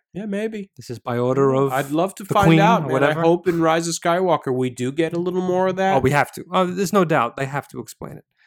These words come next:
Speaker 2: And J J did say that we're gonna finally, uh,
Speaker 1: Get those answers?
Speaker 2: Yeah, we're gonna know.
Speaker 1: Well, that's exciting for me because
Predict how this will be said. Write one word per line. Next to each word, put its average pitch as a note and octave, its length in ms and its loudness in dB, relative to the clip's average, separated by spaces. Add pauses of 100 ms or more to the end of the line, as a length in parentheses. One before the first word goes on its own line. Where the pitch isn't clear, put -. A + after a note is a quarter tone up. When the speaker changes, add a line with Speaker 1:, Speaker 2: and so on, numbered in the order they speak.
(120)
Speaker 2:
And C#3+ 220 -2
J D#3 200 -2
J C#3+ 180 -2
did C3+ 220 -4
say A#2+ 240 -4
that A2+ 260 -12
we're A#2+ 140 -10
gonna A#2 180 -10
finally, A2+ 480 -12 (440)
uh, A2 220 -18 (100)
Speaker 1:
Get A#2 180 -6
those G#2+ 200 -6
answers? A2+ 440 -8
Speaker 2:
Yeah, B2 200 -4
we're A#2 120 -8
gonna A2+ 160 -12
know. B2 420 -14
Speaker 1:
Well, E3 260 -10
that's D3+ 220 -4
exciting E3 480 -4
for - 100 -18
me A2+ 160 -10
because G#2+ 480 -12